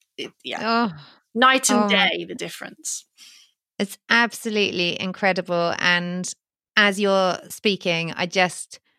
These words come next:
Speaker 2: keep marveling at the fact that you are one year in, like, one year in. We were
Speaker 1: <laughs>
Speaker 2: reflecting to you yesterday on the mastermind call, how so-, some of us who've been doing this for years, it feels like lifetimes in terms of the internet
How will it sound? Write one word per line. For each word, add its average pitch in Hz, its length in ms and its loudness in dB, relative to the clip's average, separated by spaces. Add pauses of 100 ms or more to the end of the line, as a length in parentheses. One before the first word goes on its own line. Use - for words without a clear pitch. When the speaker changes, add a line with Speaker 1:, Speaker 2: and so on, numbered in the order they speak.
(540)
Speaker 2:
keep 226 220 0
marveling 165 540 2
at - 80 -12
the 175 80 -10
fact - 260 -2
that 180 80 -6
you 170 160 -4
are 165 80 2
one 170 380 -2
year 160 280 0
in, 151 360 -6 (240)
like, 190 340 -2
one 196 540 0 (220)
year 175 500 2 (240)
in. 175 360 -2
We 202 160 0
were 196 220 4
Speaker 1:
<laughs> 196 60 2
Speaker 2:
reflecting 190 680 -2 (300)
to - 120 -4
you 202 160 2
yesterday 196 540 0
on 175 140 0
the 185 60 -2
mastermind 190 560 0
call, 165 340 0
how 175 340 -2
so-, - 240 -2 (120)
some 196 200 -2
of 185 100 2
us 185 140 0
who've 196 160 -2
been 185 180 -2
doing 180 220 0
this 175 140 -10
for 190 80 -10 (100)
years, 180 540 0
it - 120 -16
feels 196 200 -2
like 185 140 0
lifetimes 175 600 0
in 165 140 -6
terms 165 260 -4
of 165 140 -8
the 170 140 -2
internet 170 420 -4